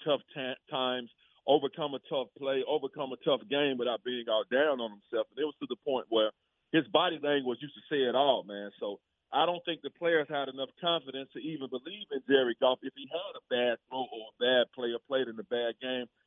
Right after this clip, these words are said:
to even wanna play that much harder because they're thinking, "Okay, he about to fold up." So, uh, if the Rams still had Jared Goff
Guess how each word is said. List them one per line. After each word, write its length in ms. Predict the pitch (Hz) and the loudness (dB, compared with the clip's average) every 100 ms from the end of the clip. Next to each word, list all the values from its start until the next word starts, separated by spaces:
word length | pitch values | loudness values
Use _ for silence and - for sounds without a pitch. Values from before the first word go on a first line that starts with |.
| _ - | _ -10
to 60 | 139 | -2
even 300 | 165 147 147 | 0 2 4
wanna 200 | 147 127 | 2 0
play 300 | - 151 143 | 0 2 4
that 160 | 156 143 | 2 0
much 200 | 143 - | -4 -4
harder 340 | 160 196 160 135 | -2 -2 -4 -10
because 260 | 123 131 131 | -6 -6 -4
they're 160 | 139 - | -6 -6
thinking, 240 | 131 120 | -12 -8
"Okay, 260 | 117 - 113 | -10 -4 -2
he 80 | 165 | 0
about 220 | 135 101 | -2 -2
to 60 | - | -2
fold 280 | 117 104 95 | 0 0 0
up." 120 | 117 - | -2 -2
So, 200 | 101 85 - _ _ _ | -6 -6 -8 _ _ _
uh, 180 | 113 110 | 4 4
if 120 | 110 110 | 2 -4
the 80 | 120 | 0
Rams 300 | 151 190 160 | 2 2 0
still 200 | 165 151 | 0 0
had 260 | 143 135 117 | 0 -2 -2
Jared 280 | 139 127 117 | -2 -2 0
Goff 240 | 131 123 | 2 0